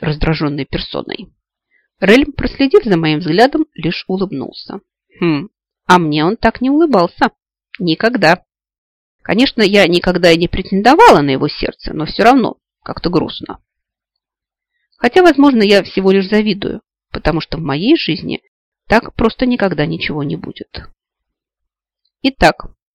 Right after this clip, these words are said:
Криса Мария Лершей, может, объяснишь, что ты забыла в Демиании? Бабуля сурово посмотрела на меня. Словно желая отгородиться от нас, она стала стоять в дверях,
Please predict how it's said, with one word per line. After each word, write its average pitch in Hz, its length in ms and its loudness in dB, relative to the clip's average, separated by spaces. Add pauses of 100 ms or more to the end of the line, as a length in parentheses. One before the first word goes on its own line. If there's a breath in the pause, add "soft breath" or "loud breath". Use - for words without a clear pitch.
(300)
Криса 247 320 0
Мария 180 380 2
Лершей, 160 600 -2
может, 180 300 -4
объяснишь, 196 640 0
что - 200 -6
ты 151 140 -2
забыла 151 380 0
в 180 60 -16
Демиании? 143 640 -2 (520)
Бабуля 226 520 0
сурово 285 380 2
посмотрела 165 600 -6
на 208 80 -4
меня. 185 320 -6 (560)
Словно 170 300 0
желая 170 320 2
отгородиться 185 640 -2
от - 120 -8
нас, 180 200 -4 (500)
она 156 320 -2
стала 269 300 0
стоять 175 420 -4
в - 20 -20
дверях, 180 520 -4